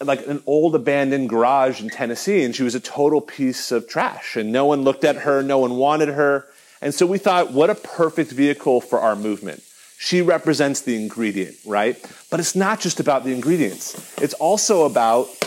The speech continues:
the tools. Like, how do you take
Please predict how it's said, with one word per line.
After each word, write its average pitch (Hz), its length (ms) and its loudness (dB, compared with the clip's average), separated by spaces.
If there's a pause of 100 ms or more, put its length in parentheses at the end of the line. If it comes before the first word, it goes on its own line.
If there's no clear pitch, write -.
(240)
the 143 80 -2
tools. - 760 -2
Like, 135 320 0 (580)
how 220 200 0
do 277 80 4
you 262 100 6
take 202 520 -2